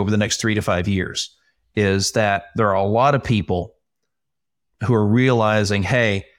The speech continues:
there's gotta be a way I could lever A I to tackle an interesting problem." And they focus on that one problem. And somewhere in the great melee, the great scrum of all these different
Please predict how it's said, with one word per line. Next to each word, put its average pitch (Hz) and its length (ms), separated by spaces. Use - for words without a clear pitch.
there's 123 220
gotta 151 220
be 147 120
a 123 60
way 117 260
I 113 80
could 107 180
lever 120 440
A 117 220
I 101 200
to 101 80
tackle 101 720
an 95 120
interesting 113 540
problem." 87 440
And 101 80
they 104 60
focus 139 560
on 135 280
that 127 200
one 117 240
problem. 101 500
And 107 240
somewhere 113 960
in 113 340
the 107 120
great 131 320
melee, 110 680
the 98 100
great 120 260
scrum 117 760
of 107 200
all 123 260
these 139 200
different 123 420